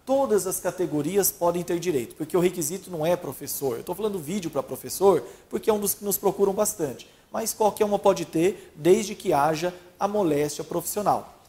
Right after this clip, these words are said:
Há também, atenção, pro servidor público. Muitos não sabem que quando a pe-, quando o servidor público aposentado, seja estadual, federal ou municipal,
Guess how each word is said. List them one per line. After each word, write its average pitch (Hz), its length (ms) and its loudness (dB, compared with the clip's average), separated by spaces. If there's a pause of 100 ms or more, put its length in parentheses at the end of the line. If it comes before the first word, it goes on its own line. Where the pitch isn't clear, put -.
(680)
Há 277 140 0
também, 175 640 -4 (480)
atenção, 143 580 -8 (360)
pro 160 100 -8
servidor 196 640 -2
público. - 460 -12 (420)
Muitos 190 880 -4
não 170 220 -2
sabem 143 560 0 (280)
que 160 120 -10
quando 240 240 4
a 233 40 6
pe-, 208 180 0
quando 202 300 -2
o 208 40 0
servidor 185 380 4
público 151 420 0
aposentado, 160 760 0
seja 143 300 -6
estadual, 131 760 0
federal 139 420 0
ou 185 60 -2
municipal, 185 760 -2